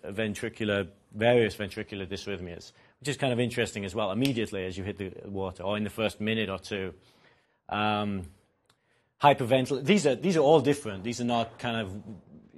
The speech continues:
all related. These are all different reasons why you would you can or may die when you immediately hit the water. Um, hyperventilation until you're unconscious. Again, if you have a, a, a, um,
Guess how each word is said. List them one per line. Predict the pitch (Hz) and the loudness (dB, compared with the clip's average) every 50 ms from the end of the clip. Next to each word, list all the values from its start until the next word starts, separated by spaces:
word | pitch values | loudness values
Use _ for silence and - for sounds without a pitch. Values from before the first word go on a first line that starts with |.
| 85 - - - - - | -20 -18 -18 -20 -14 -6
all | - 123 117 113 110 107 107 | -2 0 2 2 2 0 0
related. | 110 113 113 117 120 117 - - 90 | 0 0 2 0 0 0 -4 -6 -6
These | 113 110 107 | -6 -4 0
are | 117 | 0
all | 120 120 | 2 2
different | 104 98 120 117 - 110 107 107 - | 0 0 -4 -6 -6 -10 -10 -10 -8
reasons | 107 110 113 110 95 104 98 - 104 | -6 -4 -4 -4 -4 -6 -10 -8 -6
why | 98 101 107 110 113 107 95 - - - - _ _ | -2 0 0 0 0 0 -4 -6 -14 -20 -20 _ _
you | 101 101 101 | -10 -8 -8
would | 98 87 - - _ _ _ _ - | -8 -10 -14 -20 _ _ _ _ -12
you | 120 117 104 | -10 -10 -10
can | - - 123 123 117 117 113 107 | -8 -6 -4 -2 -2 -2 -2 -4
or | 101 104 | -4 -4
may | 104 110 113 113 113 110 | -4 -2 -2 -2 -2 -2
die | 92 104 104 107 101 104 104 101 101 | -2 -2 0 2 2 2 2 0 -2
when | 92 98 101 98 101 | -4 -8 -8 -6 -6
you | 98 101 | -6 -4
immediately | 98 101 101 101 87 98 87 90 95 | -4 -4 -6 -6 -8 -8 -8 -8 -8
hit | 82 98 95 - | -8 -8 -8 -8
the | 98 | -8
water. | 95 95 98 92 90 - 95 90 - - - - - - _ - | -6 -6 -6 -6 -8 -8 -10 -10 -10 -14 -20 -20 -20 -14 _ -4
Um, | 110 113 113 98 | -2 -2 -2 4
hyperventilation | - 139 135 - - 104 131 123 113 - 117 120 120 120 - - 123 123 117 | 6 6 6 6 4 0 -2 -2 -2 0 0 2 2 2 0 -2 -2 -4 -4
until | 107 107 - 127 117 | -4 -4 -4 -2 -2
you're | 110 110 | 0 -2
unconscious. | 107 98 - 110 113 113 - - 127 120 - - - _ _ _ _ _ _ _ _ _ _ _ _ - - | -2 -4 -4 -4 -4 -4 -4 -6 -6 -6 -8 -10 -12 _ _ _ _ _ _ _ _ _ _ _ _ -14 -8
Again, | 147 135 110 143 139 139 143 139 127 131 - - - - - - _ | -8 2 4 6 6 8 6 6 4 0 -6 -14 -20 -20 -20 -12 _
if | - 127 | -8 -2
you | 135 147 | 0 4
have | 139 147 143 139 | 6 6 8 8
a, | 139 135 - - 147 135 135 127 123 - - - - | 6 4 4 2 2 4 4 4 2 0 -4 -12 -8
a, | 117 | -4
a, | 139 127 123 120 117 117 - 76 82 90 110 123 120 113 113 | 0 0 2 2 0 0 -2 -8 -10 -6 -2 0 0 0 0
um, | 110 110 107 101 92 87 | 0 -2 -4 -4 -6 -10